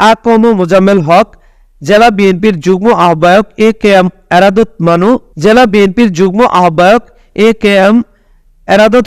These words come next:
হোসেন মানু, মোহাম্মদ শাহজাহান খান, আলী আজগর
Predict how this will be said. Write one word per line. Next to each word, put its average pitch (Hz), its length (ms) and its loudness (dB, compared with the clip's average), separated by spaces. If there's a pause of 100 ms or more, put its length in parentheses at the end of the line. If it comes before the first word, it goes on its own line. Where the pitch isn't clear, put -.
হোসেন 185 240 -2 (100)
মানু, 175 260 0 (440)
মোহাম্মদ 208 320 0 (100)
শাহজাহান 190 480 0 (100)
খান, 196 200 2 (420)
আলী 208 180 0 (120)
আজগর 185 280 -2